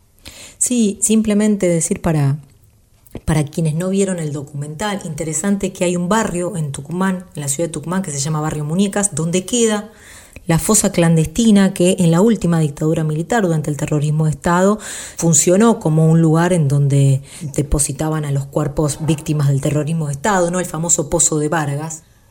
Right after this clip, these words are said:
Y pensaba también, y ya para, para despedirnos, cuánto de esto que intenta poner de relieve el documental, que es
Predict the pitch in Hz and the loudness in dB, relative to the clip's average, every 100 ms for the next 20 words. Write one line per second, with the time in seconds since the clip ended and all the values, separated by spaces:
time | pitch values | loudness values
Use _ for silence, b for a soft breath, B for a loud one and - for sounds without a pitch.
0 | b 202 214 220 262 247 240 226 233 233 | b -2 0 2 2 2 2 2 2 2
1 | 226 220 160 196 190 - - 165 156 151 | 2 0 -2 -2 -4 -4 -2 0 0 -4
2 | - - - 165 151 143 139 180 220 208 | -10 -18 -6 -4 -4 -6 -4 0 0 0
3 | 180 185 185 - b b _ _ - 285 | -2 -6 -8 -14 b b _ _ -2 0
4 | 247 208 196 196 190 147 190 196 196 190 | 0 -2 -2 -2 -4 -4 -4 -2 -4 -6
5 | 170 185 196 190 147 165 180 190 190 - | -6 -2 -2 -2 -4 -4 -2 -4 -6 -8
6 | 160 156 170 214 208 175 160 156 151 156 | -6 -4 -2 0 2 2 0 -2 -4 -6
7 | 160 254 240 170 170 170 185 | -6 -2 -2 -2 -2 -2 -2